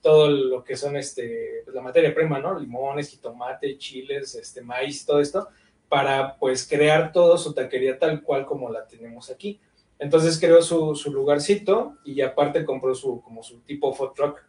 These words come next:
así chiquitito, y pues se va por todo Japón, así llevando, pues, los taquitos, pero obviamente llevando como el, el sa-, el, como el sazón o lo más cercano a la originalidad de aquí, que no sean como los de Estados Unidos. Entonces eso le llenó más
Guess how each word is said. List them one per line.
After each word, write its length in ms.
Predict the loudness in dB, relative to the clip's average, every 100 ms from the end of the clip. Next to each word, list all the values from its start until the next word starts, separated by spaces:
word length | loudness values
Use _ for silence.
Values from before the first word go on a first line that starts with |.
| _ _
así 160 | -20
chiquitito, 460 | -20 -16 -8 -6 -6 _ _ _
y 80 | -8
pues 120 | 2
se 80 | 6
va 300 | 6 4 -2 -2
por 160 | -2
todo 220 | 2 0
Japón, 380 | 0 0 0 0
así 340 | -4 -8 -4 0
llevando, 340 | 0 0 -4
pues, 160 | -8 -10
los 140 | -14
taquitos, 340 | -20 -16 -16 -6
pero 200 | 0 2
obviamente 600 | 2 2 0 -2 -2 -4 -10 _ _ -8
llevando 460 | -4 -4 0 0
como 320 | 0 -2 -2
el, 160 | -2 -2
el 220 | -6 -8
sa-, 240 | -6 -4 -2
el, 560 | -4 -6 -12 -18 -8
como 220 | -6 -4 -4
el 80 |
sazón 500 | -2 0 2 2 4
o 180 | 2 2 0
lo 120 | 2
más 220 | 2 4
cercano 560 | 2 2 4 4 4 2
a 40 |
la 100 | 2
originalidad 680 | 0 -6 -12 -12 -10 -2 0
de 80 | 0
aquí, 260 | -2 -4 -6 _ _ -8
que 140 | -4
no 180 | -2 -2
sean 260 | -2 -6 -4
como 220 | -2 -2
los 140 | -6
de 80 | -10
Estados 260 | -2 -2 0
Unidos. 320 | -2 -4 -6
Entonces 400 | 2 4 6 4
eso 240 | 4 6
le 140 | 6 6
llenó 320 | 4 4 2
más 540 | 0 -2 -2 -8 -16